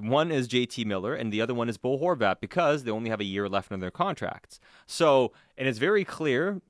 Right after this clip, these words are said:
those two will, will be prioritized over anybody else.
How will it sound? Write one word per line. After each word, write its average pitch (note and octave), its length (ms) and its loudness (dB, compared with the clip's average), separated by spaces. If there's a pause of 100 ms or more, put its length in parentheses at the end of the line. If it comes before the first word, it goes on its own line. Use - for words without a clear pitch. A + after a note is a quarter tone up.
(120)
those B2+ 360 2
two D3 220 2
will, C3 240 0
will A2+ 200 -2
be C3 160 -2
prioritized B2 920 0
over A2 520 -4
anybody G2+ 440 -2
else. - 380 -4